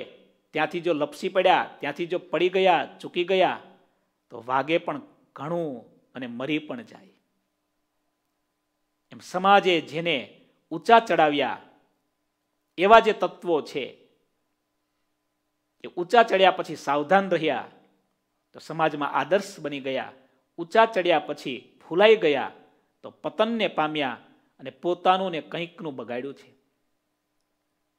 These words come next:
વખાણ કરે છે. આપણા કોઈક વખાણ કરે, ત્યારે બે વસ્તુનું ધ્યાન રાખવું. એક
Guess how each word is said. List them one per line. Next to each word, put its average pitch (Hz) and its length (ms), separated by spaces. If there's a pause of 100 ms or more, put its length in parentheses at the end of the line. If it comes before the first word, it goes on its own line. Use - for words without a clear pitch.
(1040)
વખાણ 185 420
કરે 107 280
છે. - 140 (1800)
આપણા 202 300
કોઈક 208 260
વખાણ 180 340
કરે, 185 240 (920)
ત્યારે 156 160
બે 143 260
વસ્તુનું 160 560
ધ્યાન 131 280
રાખવું. 123 360
એક 151 160